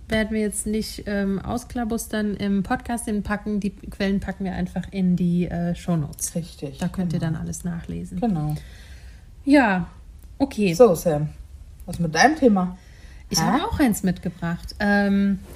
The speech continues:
Speaker 1: ja, die Folge heißt ja der spanische Fliegenkönig und jetzt kommen wir auch so, den König hatten wir jetzt.
Speaker 2: Den König hatten wir
Speaker 1: Das
Speaker 2: jetzt,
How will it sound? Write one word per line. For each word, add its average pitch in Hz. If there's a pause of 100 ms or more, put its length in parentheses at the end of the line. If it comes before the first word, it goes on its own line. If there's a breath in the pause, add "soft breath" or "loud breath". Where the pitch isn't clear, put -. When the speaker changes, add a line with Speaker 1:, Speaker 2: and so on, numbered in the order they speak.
(100)
Speaker 1:
ja, 175 (240)
die 214
Folge 294
heißt 277
ja 247
der 220
spanische 214
Fliegenkönig 285
und 214
jetzt 208
kommen 226
wir 214
auch 208
so, 202
den 196
König 269
hatten 208
wir 302
jetzt. -
Speaker 2:
Den 160
König 156
hatten 185
wir 202
Speaker 1:
Das 226
Speaker 2:
jetzt, -